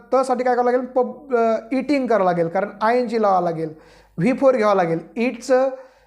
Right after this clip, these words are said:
आयएनजी क-, ईटिंग आहे म्हणून "I am eating."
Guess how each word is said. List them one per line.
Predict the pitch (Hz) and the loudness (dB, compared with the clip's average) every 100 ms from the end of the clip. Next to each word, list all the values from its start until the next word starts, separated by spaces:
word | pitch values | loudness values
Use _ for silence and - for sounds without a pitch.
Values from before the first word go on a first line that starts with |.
| _ _ _ | _ _ _
आयएनजी | 202 220 240 240 247 | 2 2 0 -4 0
क-, | 247 240 233 | 2 2 -2
ईटिंग | 247 247 254 | -6 -4 0
आहे | 208 175 170 175 | 0 0 -4 -6
म्हणून | 208 233 226 226 - - - _ | -4 -2 -4 -8 -20 -20 -20 _
"I | 185 190 190 196 - - _ _ _ _ | 0 2 2 -2 -10 -20 _ _ _ _
am | 185 180 180 175 180 180 - - - _ _ _ _ 202 | 0 2 2 -2 -4 -8 -14 -20 -20 _ _ _ _ -4
eating." | 202 202 | 0 0